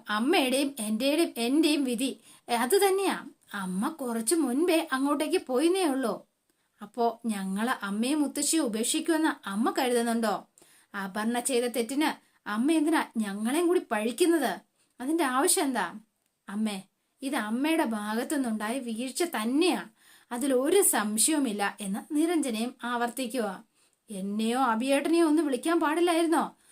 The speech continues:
അമ്മ അതിന് ശ്രമിച്ചതേയില്ല. ഭയ-, എന്താ പറയാ, കാഴ്ചക്കാരിയെ പോലെ നോക്കി നിന്നോ? ഇത്രയും കാലം കൂടെ ജീവിച്ച ഒരാ-, ഒരാളെ ഉപേക്ഷിച്ച് പോരാൻ അമ്മയുടെ മനസ്സനുവദിച്ചല്ലോ. അമ്മ അവിടെ നിക്കട്ടെ.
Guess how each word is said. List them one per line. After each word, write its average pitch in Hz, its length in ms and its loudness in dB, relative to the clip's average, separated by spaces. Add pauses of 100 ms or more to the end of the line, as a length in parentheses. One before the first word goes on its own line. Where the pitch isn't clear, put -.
(180)
അമ്മ 247 240 2
അതിന് 311 260 2
ശ്രമിച്ചതേയില്ല. 294 960 2 (380)
ഭയ-, 208 440 -4
എന്താ 240 140 -2
പറയാ, 240 260 4
കാഴ്ചക്കാരിയെ 262 840 0
പോലെ 240 300 -2
നോക്കി 208 520 -2
നിന്നോ? 277 440 2 (560)
ഇത്രയും 214 420 -2
കാലം 247 280 2
കൂടെ 247 340 0
ജീവിച്ച 262 460 -4
ഒരാ-, 240 340 2
ഒരാളെ 233 480 0 (280)
ഉപേക്ഷിച്ച് 262 540 2
പോരാൻ 285 440 -2 (260)
അമ്മയുടെ 196 420 -2
മനസ്സനുവദിച്ചല്ലോ. 277 1160 0 (920)
അമ്മ 370 200 4
അവിടെ 294 320 6
നിക്കട്ടെ. 294 520 0